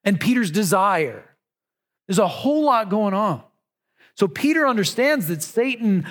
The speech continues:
prowls around like a roaring lion seeking whom he may devour, 'cause he was caught up in the middle of that. So not only do you have an enemy of your soul, but there's also false prophets, false teachers. Let's go to Matthew twenty-four, starting in verse nine.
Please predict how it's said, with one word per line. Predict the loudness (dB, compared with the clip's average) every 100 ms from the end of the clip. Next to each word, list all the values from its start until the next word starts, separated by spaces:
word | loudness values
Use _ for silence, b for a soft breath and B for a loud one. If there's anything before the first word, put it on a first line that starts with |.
| B 0
prowls | 2 2 0
around | 0 0 0 2
like | 0 0
a |
roaring | 0 0 0 0
lion | 2 2 0
seeking | -2 -2 -2 0
whom | 2 2
he |
may | 0 0
devour, | 0 0 0 0 -4 -14 _ _ _
'cause | -2
he | 0 2
was | 0
caught | -4 0 2 2
up | 0 -6 _ _ -4
in | -2
the | 0
middle | 2 2
of | 2
that. | 0 -2 -8 _ _ _ _ _ _ _ _
So | 0
not | 2 2
only | 0 0
do | 0
you |
have | 2 0
an | 0
enemy | 0 0 0
of | 0
your | -2
soul, | 0 2 2 2 -2 B B B B B _ _ _ _
but | -2
there's | 0 2
also | 0 0
false | -2 0 0
prophets, | -2 0 0 0 -2 -2
false | 0 2 0
teachers. | -2 -2 0 -2 0 -2 -6 -8
Let's | -2
go | 0
to |
Matthew | 2 0 0 -2
twenty-four, | 0 -2 0 2 2 0 -6 _ _ _ _
starting | -2 2
in | 2
verse | 2 0
nine. | 0 0 2 0 -4